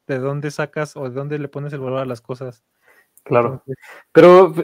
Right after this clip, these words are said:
Speaker 2: pero fíjate que este tiene un, o sea, para mí sí tiene un significado más allá, y no sé si a ti te pasa, porque muchas de las cosas que hacemos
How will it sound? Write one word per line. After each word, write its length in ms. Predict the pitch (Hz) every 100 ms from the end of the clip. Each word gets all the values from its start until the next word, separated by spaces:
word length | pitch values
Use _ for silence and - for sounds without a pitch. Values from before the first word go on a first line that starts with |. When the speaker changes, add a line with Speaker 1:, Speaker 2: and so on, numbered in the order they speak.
| 160
Speaker 2:
pero 200 | 170 160
fíjate 300 | 165 220 208
que 80 | 175
este 160 | 175 -
tiene 220 | 180 190
un, 220 | 190 180
o 100 | 160
sea, 160 | 135 143
para 180 | 147 143
mí 140 | 165
sí 140 | 160 175
tiene 180 | 170
un 60 | 165
significado 540 | - 143 123 - 139 143
más 160 | 139
allá, 380 | 139 123 160 - _ _ _ _ _ _ _ -
y 140 | 131
no 160 | 139 147
sé 140 | 165
si 120 | 160
a 80 | 139
ti 120 | 139
te 100 | 143
pasa, 480 | 143 139 - 110 - _ _ _
porque 1120 | 123 117 _ 123 113 110 110 110 110 110 110 117
muchas 320 | 135 170 147
de 80 | 123
las 140 | 110
cosas 260 | 135 131 -
que 100 | 127
hacemos 580 | 143 127 117 160 _